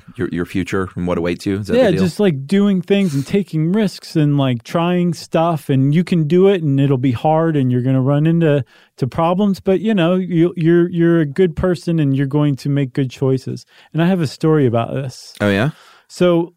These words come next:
Speaker 2: last night, um, I was talking to Yumi, and I was like, just out of nowhere, I was like, "Did you know that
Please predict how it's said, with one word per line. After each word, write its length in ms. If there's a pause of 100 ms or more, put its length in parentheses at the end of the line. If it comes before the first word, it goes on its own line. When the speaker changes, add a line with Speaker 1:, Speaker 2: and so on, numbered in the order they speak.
(160)
Speaker 2:
last 480
night, 460
um, 460 (160)
I 80
was 120
talking 380
to 80
Yumi, 400
and 100
I 120
was 180
like, 220
just 240
out 120
of 80
nowhere, 380
I 40
was 100
like, 120
"Did 220
you 60
know 140
that 120